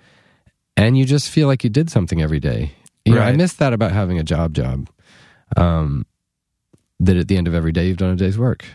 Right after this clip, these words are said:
Speaker 1: and that is a good, solid feeling. And, um, I don't always have that when it's like, if I'm home and it's, like, a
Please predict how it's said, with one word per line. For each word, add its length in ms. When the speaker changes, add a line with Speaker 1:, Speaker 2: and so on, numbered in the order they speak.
Speaker 1:
and 140
that 140
is 160
a 120
good, 320
solid 460
feeling. 580
And, 280
um, 300
I 80
don't 200
always 260
have 200
that 260
when 180
it's 260
like, 240
if 140
I'm 160
home 280
and 80
it's, 160
like, 220
a 120